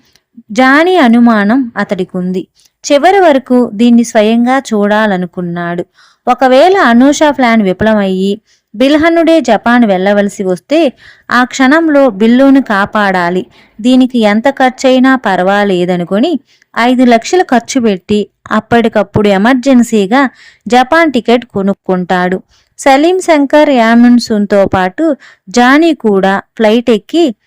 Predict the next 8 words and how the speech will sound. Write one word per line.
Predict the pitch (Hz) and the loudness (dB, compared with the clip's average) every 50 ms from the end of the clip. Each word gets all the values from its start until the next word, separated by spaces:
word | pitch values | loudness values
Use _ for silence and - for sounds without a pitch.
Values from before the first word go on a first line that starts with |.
| _ _ _ - | _ _ _ -4
ఒక | 220 220 233 226 - 233 | -2 -2 -2 0 0 0
చోట | 226 247 240 285 | 0 2 0 -2
కూర్చుంటాడు. | 277 - 208 190 190 - - 202 185 180 180 185 175 170 175 175 180 - - _ _ _ _ _ _ | -2 0 -2 -2 -2 -4 -6 -6 -6 -4 -4 -4 -2 -2 -2 -4 -4 -6 -8 _ _ _ _ _ _
వార్తాపత్రిక | 240 254 277 330 370 359 403 392 381 - 311 254 - - 226 226 220 214 | 0 2 2 2 0 0 0 -2 0 0 0 -2 -2 -2 -2 0 0 0
తీసి | 208 220 202 190 185 - 220 220 214 - - 202 | 0 0 0 -2 -2 -2 -2 -2 -2 -4 -4 -2
మొహానికి | 208 220 226 233 277 294 302 302 302 294 - 233 | 0 2 2 2 2 2 4 2 2 0 0 -2
అడ్డు | 185 180 170 214 220 | -2 0 -2 -4 -2
పెట్టుకుని | - 208 180 - - 185 185 202 226 311 330 | -2 -2 -4 -2 -4 -4 -2 -2 -2 0 -2